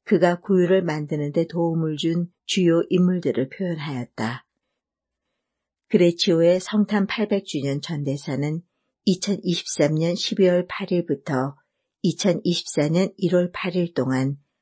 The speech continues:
프란치스코 가족 수도의 성당에 설치된 구유 앞에서 기도하고 고해성사와 영성체를 하며, 교황님 지향에 따라 사도신경, 주님의 기도, 성모성을 바치면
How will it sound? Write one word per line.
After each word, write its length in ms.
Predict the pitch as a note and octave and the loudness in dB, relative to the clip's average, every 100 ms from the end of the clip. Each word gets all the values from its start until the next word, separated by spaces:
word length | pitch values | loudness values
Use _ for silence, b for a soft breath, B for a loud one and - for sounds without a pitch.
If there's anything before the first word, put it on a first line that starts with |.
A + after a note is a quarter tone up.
| _ | _
프란치스코 640 | - G3+ F#3+ - G3 - F3 | -2 0 2 0 -2 0 0
가족 360 | - E3 - - | 0 0 0 0
수도의 440 | - G#3 F#3 F3+ | -2 0 2 0
성당에 640 | F3+ F#3 D#3+ C#3+ C#3 D3 | -2 -4 -2 -2 -2 -2
설치된 800 | D3+ F3+ D#3+ - D#3 C#3+ C#3 C#3+ - _ _ | -4 -6 -6 -6 -2 0 0 -2 -8 _ _
구유 360 | - F#3 E3 F3+ | 2 6 6 6
앞에서 520 | C3 E3+ F3 E3+ A3 | 2 0 -4 0 -2
기도하고 960 | D#3+ E3+ D#3+ D3+ D3+ C3+ - B2+ C#3 C#3 _ _ _ | 0 -2 -2 -2 -6 -6 -2 0 0 -6 _ _ _
고해성사와 920 | F3 E3+ E3+ F#3+ D#3 - D3 E3+ - | 4 6 4 -2 -2 -4 0 0 2
영성체를 640 | E3 F#3 F3 F#3+ - F3 | 2 0 0 -2 -2 -4
하며, 560 | D3 C#3+ D3 C#3 C#3+ C#3+ _ _ | -4 -4 -4 -2 -4 -6 _ _
교황님 480 | - E3+ D#3 D#3 F3 | 2 2 4 2 0
지향에 500 | - G3+ E3+ E3 E3 | 2 4 4 4 0
따라 460 | - C3 C3+ C3+ C#3+ _ | 0 0 0 0 -4 _
사도신경, 920 | - - F3+ E3 D#3+ - D3 D#3+ D#3+ - _ | -12 -2 2 2 2 0 2 2 2 -2 _
주님의 480 | - F#3 E3 E3 D#3 | 2 4 4 2 0
기도, 480 | C#3+ C#3 C3 C3 - _ _ | -2 2 2 0 -4 _ _
성모성을 680 | - F#3+ F3+ F3+ E3 C3+ C3+ | 4 6 4 2 0 0 -2
바치면 640 | C3+ C3+ - C#3+ D3+ D#3+ | -4 -6 -6 -2 0 -2